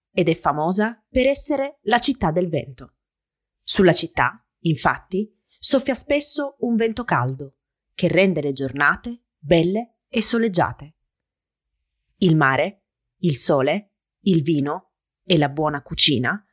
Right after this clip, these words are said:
creano un clima vivace e dinamico. Marsala è situata in provincia di Trapani ed è la quinta città più popolosa della Sicilia.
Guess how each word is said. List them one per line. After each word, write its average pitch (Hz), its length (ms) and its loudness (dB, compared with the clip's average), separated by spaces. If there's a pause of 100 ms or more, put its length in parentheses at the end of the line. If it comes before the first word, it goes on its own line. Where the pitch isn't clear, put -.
(180)
creano 185 440 0
un 143 100 -8
clima 214 440 -2 (160)
vivace 160 760 0
e 214 140 -2
dinamico. 131 680 -2 (1500)
Marsala 294 720 0
è 233 120 0
situata 254 760 0
in 233 160 -2
provincia 233 440 -2
di 214 140 -4
Trapani 131 520 -4 (280)
ed 175 200 0
è 165 40 4
la 156 140 0
quinta 220 360 -2
città 175 680 -2
più 202 180 2
popolosa 170 540 -2
della 175 240 -4
Sicilia. - 580 -4